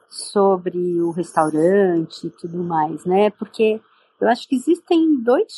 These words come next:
tipos de momento em restaurante, né? Existe aquele momento glamouroso de um restaurante que você vai por uma experiência, por uma coisa diferente e que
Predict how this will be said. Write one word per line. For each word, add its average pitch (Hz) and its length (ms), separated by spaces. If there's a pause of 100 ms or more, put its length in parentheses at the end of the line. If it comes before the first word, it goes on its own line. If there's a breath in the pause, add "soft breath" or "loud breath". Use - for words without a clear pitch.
(180)
tipos 196 480
de 196 120
momento 185 720
em 165 80
restaurante, 165 840
né? 185 280 (380 soft breath)
Existe 233 360
aquele 262 280
momento 202 680
glamouroso 185 880
de 175 100
um 175 560
restaurante 185 680
que 190 100
você 175 400
vai 175 240
por 185 260
uma 180 160
experiência, 180 840
por - 160
uma 170 160
coisa 175 300
diferente 175 920 (520 soft breath)
e 190 200 (200)
que 175 1120